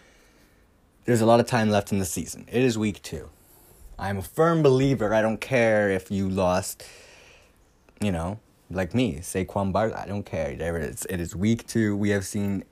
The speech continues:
crazy shit happen in fantasy football. Not really worried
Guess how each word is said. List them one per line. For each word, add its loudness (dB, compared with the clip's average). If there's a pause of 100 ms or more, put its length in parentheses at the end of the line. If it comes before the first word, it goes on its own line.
crazy 2
shit -2
happen -4
in -2
fantasy -6
football. -8 (1500)
Not 6
really 6
worried 6